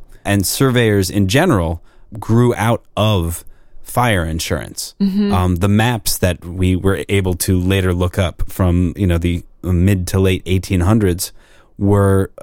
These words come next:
Speaker 1: an outcropping of fire departments and fire insurance, which was all there so that carpenters could quickly get new jobs recreating what had been lost in fires in these generally brick buildings.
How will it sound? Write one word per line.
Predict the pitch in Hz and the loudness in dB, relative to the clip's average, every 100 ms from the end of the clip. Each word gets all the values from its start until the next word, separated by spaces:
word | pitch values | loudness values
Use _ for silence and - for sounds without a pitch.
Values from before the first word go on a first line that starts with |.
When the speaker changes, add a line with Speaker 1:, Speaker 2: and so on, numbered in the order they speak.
| - - | -20 -4
Speaker 1:
an | 110 113 | 0 0
outcropping | 123 139 - 113 90 92 87 85 | 0 -4 -4 -4 0 0 0 0
of | 92 92 85 82 - | 0 0 0 -6 -12
fire | - - 110 113 | -8 -2 0 2
departments | 104 - 104 - 85 80 - | 0 0 -2 -4 -6 -6 -8
and | 92 87 | -4 -6
fire | - 117 110 107 | -4 -2 2 2
insurance, | 90 90 - 92 85 82 - - - _ | 2 0 0 0 0 -4 -8 -14 -20 _
which | 95 92 | -2 0
was | 107 | 0
all | - 160 160 | 0 2 4
there | 123 95 95 | 4 2 0
so | - - 98 | -2 0 2
that | 92 87 - - _ | 2 0 -6 -20 _
carpenters | - 127 127 107 107 90 82 | -2 0 0 0 0 0 -2
could | - 95 90 | -2 0 0
quickly | - 127 - 110 90 82 - - - 90 | 2 0 2 2 2 0 -6 -18 -10 -2
get | 113 - | -2 0
new | 107 95 | 0 2
jobs | 107 101 92 82 - - - - | 0 2 0 -2 -6 -8 -12 -4
recreating | 98 123 123 123 117 104 - 120 101 95 92 90 | 2 4 4 4 2 0 0 2 2 2 0 0
what | 90 - 87 95 101 | -4 -4 -2 0 0
had | 107 95 | 0 2
been | 95 95 | 2 4
lost | 107 98 - | 2 0 -2
in | 98 92 | 0 0
fires | - 123 98 87 87 | 2 0 2 2 0
in | 92 | 2
these | 92 90 - 104 | 2 0 -2 -2
generally | 98 135 170 123 95 87 - - - | 2 2 4 2 2 0 -2 -8 0
brick | 104 107 85 | 0 0 0
buildings. | 98 101 71 - - - | 2 2 -4 -8 -10 -10